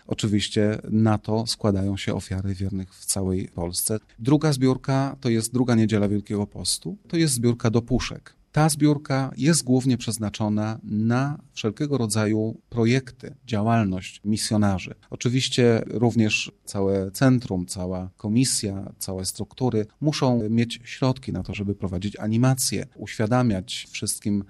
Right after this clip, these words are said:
wiernym w Polsce potrzebę zaangażowania się w dzieło misyjne. Więc wszelkiego rodzaju animacje są również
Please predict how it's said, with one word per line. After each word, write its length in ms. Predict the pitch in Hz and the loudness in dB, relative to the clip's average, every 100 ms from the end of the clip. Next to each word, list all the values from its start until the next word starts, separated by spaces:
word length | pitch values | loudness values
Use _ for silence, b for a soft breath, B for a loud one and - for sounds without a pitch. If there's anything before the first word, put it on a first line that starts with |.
| - | -2
wiernym 300 | 101 104 98 | 0 0 -2
w 180 | - - | -6 -4
Polsce 580 | 107 95 - - 107 113 - | -2 -2 -4 -4 -6 -8 -8
potrzebę 500 | 120 - 123 117 98 | -6 0 2 2 0
zaangażowania 720 | 101 98 98 98 98 98 95 | 0 0 -2 -2 0 0 -2
się 460 | 95 101 95 95 104 | -4 -2 -2 -2 -6
w 80 | 98 | -4
dzieło 240 | 104 98 | 0 2
misyjne. 520 | 98 98 - 95 101 - B B | 0 0 -2 -4 -4 -8 B B
Więc 140 | 120 117 | -2 -2
wszelkiego 380 | 127 120 120 120 | -4 -6 0 2
rodzaju 340 | 113 117 117 | 4 4 2
animacje 560 | 117 107 107 104 - 104 | 2 2 4 2 0 -2
są 240 | - 104 | -2 -2
również 500 | 98 98 98 98 - | -2 -2 -4 -4 -10